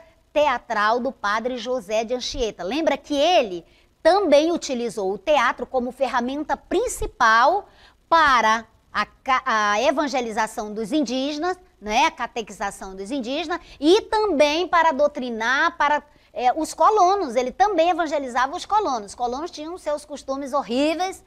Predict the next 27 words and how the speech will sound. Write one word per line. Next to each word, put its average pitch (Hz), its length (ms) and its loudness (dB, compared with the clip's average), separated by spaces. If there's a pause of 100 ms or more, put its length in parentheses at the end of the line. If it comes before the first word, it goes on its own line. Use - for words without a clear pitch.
né, 247 180 -2
e 262 80 -2
ele 262 160 -2
também 277 460 -2
atuava 240 540 -6 (240)
nesse 190 360 -10
aspecto. - 600 -12 (400)
Vamos, 226 420 -8 (100)
vamos 233 380 -6
ver 262 200 -2
então. 269 360 -6 (460)
Gaixará, 247 1040 -2 (420)
com 214 280 -8
esclarecimento, 247 880 -2 (220)
é 240 500 -2
um 262 100 -8
espírito 185 640 -10
ruim. 233 440 -8 (1000)
Eu 170 100 -18
vou 180 160 -10
interpretar 220 600 -6
aqui, 247 280 -10
vou 220 120 -6
tentar 160 320 -12
interpretar, 196 640 -10 (140)
tá 175 80 -20
bom? 190 200 -10